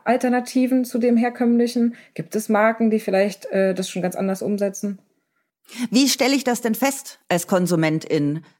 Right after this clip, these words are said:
Speaker 2: Also wie finde ich heraus, ob mein Teil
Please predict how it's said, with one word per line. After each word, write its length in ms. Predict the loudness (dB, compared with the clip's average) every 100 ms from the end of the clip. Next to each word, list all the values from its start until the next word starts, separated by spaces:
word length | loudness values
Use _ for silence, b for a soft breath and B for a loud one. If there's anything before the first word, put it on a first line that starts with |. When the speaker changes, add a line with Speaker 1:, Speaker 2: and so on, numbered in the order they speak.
| _
Speaker 2:
Also 260 | -2 0 0
wie 140 | 0
finde 320 | 0 0 0
ich 100 | 0
heraus, 600 | 0 2 2 0 -6 -14 b b b _
ob 180 | 0 2
mein 240 | 2 2
Teil 560 | 0 2 4 4 2